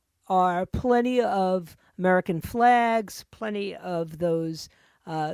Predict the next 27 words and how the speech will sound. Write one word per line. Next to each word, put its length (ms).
someone 440
in 120
the 80
family 500
is 100
serving 440
in 100
the 60
United 360
States 380
military, 680
stars 680
on 140
the 80
sides 500
of 160
homes 680
and 300
on 240
the 100
sides 480
of 220
barns. 440
And 460
we 160
just 400
felt 420